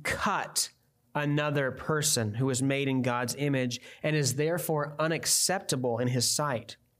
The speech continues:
So too is saying, "You fool," which in this context has more to do with,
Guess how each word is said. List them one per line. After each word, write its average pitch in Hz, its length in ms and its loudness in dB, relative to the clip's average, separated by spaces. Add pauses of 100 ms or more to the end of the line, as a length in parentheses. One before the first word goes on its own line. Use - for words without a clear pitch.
(840)
So 208 240 2
too 240 260 0
is 196 140 2
saying, 185 440 0 (100)
"You 180 220 2
fool," 147 840 -2 (760)
which 190 320 0
in 190 220 0
this 226 200 2
context 156 680 0
has 160 280 2 (240)
more 196 360 2
to 202 120 0
do 170 300 0
with, 165 240 0